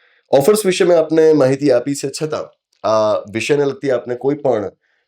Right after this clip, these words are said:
અ, સમસ્યા હોય, આપને કોઈક મુદ્દો સમજવામાં તકલીફ હોય, તો આપ બેઝિઝક અમારા કોન્ટેક્ટ નંબર ઉપર કોલ કરી શકો છો.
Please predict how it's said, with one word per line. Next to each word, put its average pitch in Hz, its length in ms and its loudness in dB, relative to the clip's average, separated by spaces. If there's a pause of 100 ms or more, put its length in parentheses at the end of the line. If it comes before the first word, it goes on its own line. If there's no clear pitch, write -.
(140)
અ, 92 220 2
સમસ્યા 135 480 -4
હોય, 135 260 -8
આપને 110 320 -8
કોઈક 113 300 -2 (100)
મુદ્દો 117 240 -2
સમજવામાં 117 460 -2
તકલીફ 127 440 -4
હોય, - 200 -4 (440)
તો 113 80 0
આપ 117 320 -2 (300)
બેઝિઝક 117 580 -2 (280)
અમારા 107 580 0 (180)
કોન્ટેક્ટ 127 300 -2
નંબર 127 200 -4
ઉપર 113 140 -8
કોલ 110 200 -2
કરી 123 200 -8
શકો 123 280 -10
છો. - 220 -20